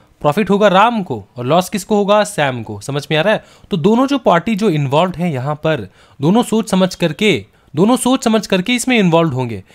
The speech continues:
ये जो बायर है और ये जो सेलर है, दोनों जो पार्टी है, वो दोनों सोच समझ करके ही, अ, जो है इसमें इन्वॉल्व रहेंगे। समझ में आ रहा है? कोई दिक्कत वाली बात नहीं है। समझ चुके सर, बहुत ईजी वाला चीज़ है। कोई भी कॉन्ट्रैक्ट, कोई भी बताइए ना कॉन्ट्रैक्ट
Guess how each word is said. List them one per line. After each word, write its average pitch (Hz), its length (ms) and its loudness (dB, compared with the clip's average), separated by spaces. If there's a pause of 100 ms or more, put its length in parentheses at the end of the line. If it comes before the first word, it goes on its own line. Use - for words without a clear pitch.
(240)
ये 156 100 4
जो 170 140 4
बायर 175 400 2
है 160 320 0
और 139 180 -6
ये 160 120 0
जो 170 100 -2
सेलर 185 340 2
है, 151 200 -2
दोनों 151 220 -2
जो 196 120 -2
पार्टी 143 340 -2
है, 117 280 -6 (300)
वो 135 80 0
दोनों 151 240 0
सोच 180 320 -2
समझ 147 240 -4
करके 135 320 -4
ही, 175 280 -2 (320)
अ, 113 220 0
जो 110 160 -6
है 165 160 -4
इसमें 160 240 -4
इन्वॉल्व 123 340 -4
रहेंगे। 101 400 -8
समझ 131 260 -6
में 139 120 -4
आ 135 100 2
रहा 139 220 -4
है? 160 140 -6
कोई 147 160 -6
दिक्कत 135 280 -8
वाली 135 160 -4
बात 131 240 -4
नहीं 131 180 -8
है। 180 80 -10 (320)
समझ 185 200 -2
चुके 165 200 -6
सर, 147 160 -4
बहुत 139 200 -4
ईजी 139 160 -6
वाला 139 160 -2
चीज़ 127 260 -12
है। 156 120 -12 (460)
कोई 240 280 2
भी 226 300 0 (260)
कॉन्ट्रैक्ट, 160 600 0 (280)
कोई 214 180 -4
भी 226 100 -4
बताइए 202 320 0
ना 160 240 -2 (280)
कॉन्ट्रैक्ट 123 600 -2